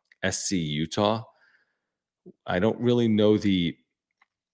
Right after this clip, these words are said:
impact for San Diego State. I think Utah's kinda holding on for their N C double A tournament lives at large perspective. You cannot lose at S C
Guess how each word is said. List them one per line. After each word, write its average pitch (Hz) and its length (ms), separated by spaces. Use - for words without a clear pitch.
impact 98 380
for 92 100
San 90 260
Diego 80 320
State. 85 400
I 90 60
think 95 140
Utah's 98 320
kinda 80 260
holding 87 420
on 85 240
for 76 140
their 71 160
N 82 100
C - 100
double 78 180
A 76 60
tournament 78 380
lives 80 340
at - 140
large 69 260
perspective. 101 500
You 80 80
cannot 82 320
lose 73 340
at 73 120
S 71 200
C 78 260